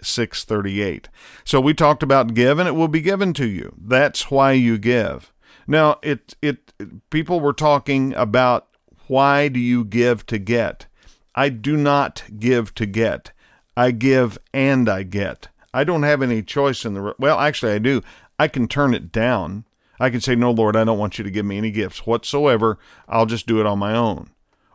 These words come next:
Or you can say, "Okay, Papa, I'll take what you have for me." That's the answer that God wants, because when you do that, then he's gonna give you more to give. Remember, we talked last week about God gives seed to the sower and bread to the,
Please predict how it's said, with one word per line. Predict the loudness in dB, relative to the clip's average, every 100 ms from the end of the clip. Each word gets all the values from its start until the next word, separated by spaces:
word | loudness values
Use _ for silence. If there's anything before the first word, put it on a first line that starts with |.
| 0
Or | 2
you | 4
can | 0
say, | 0 0 0
"Okay, | -4 -4 -2
Papa, | 0 0 -2 -6 -4
I'll | 0 0
take | -2 -6 -6 -4
what | -6 -4
you | -4
have | -2 -2 -2
for | -8
me." | -12 -12 -16 _ _ _
That's | 2 2 2 -2
the | 0
answer | 0 0 -2
that | -6 -4
God | 0 0 0
wants, | -6 -8
because | -10 -4 -4 -2
when | -2
you | 0
do | 0 -2
that, | 0 0 0 -2 -10 -20 _
then | -2 0
he's | 0 -2
gonna | -2 0
give | 0 0
you | 0 0
more | 2 2 4 2
to | 0
give. | 2 2 2 -4
Remember, | -6 -2 0 0
we | 0
talked | 0 0 0
last | 2 2 0 -2
week | -6 -4
about | -2 -2 -2 -6 -20 -20 0
God | 2 2 2
gives | 0 0
seed | -2 -2
to | -2
the | -4
sower | -2 0 2 0
and | -2 -2
bread | 0 0 0
to | -4
the, | -6